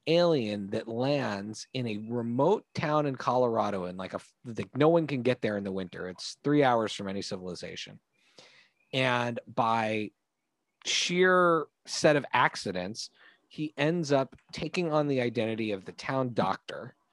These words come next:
and helping to solve local mysteries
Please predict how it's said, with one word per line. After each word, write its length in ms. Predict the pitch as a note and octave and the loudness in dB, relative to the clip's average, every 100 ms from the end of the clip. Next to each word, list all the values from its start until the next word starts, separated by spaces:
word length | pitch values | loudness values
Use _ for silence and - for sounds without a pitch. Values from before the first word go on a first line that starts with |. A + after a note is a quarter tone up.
| _ _ _ | _ _ _
and 180 | B2 A#2 | -10 -8
helping 680 | A2 - - E3 D3+ D#3+ D3+ | -8 -10 0 2 2 0 0
to 100 | C#3 | -2
solve 720 | - - B2+ A#2+ G#2+ G#2 G#2 - _ _ _ - | -2 2 4 4 4 2 -2 -14 _ _ _ 0
local 360 | B2 C3+ B2+ | 2 2 2
mysteries 840 | B2 D#3+ - - C3+ A2+ A2 A2+ | 2 2 2 2 2 2 0 -2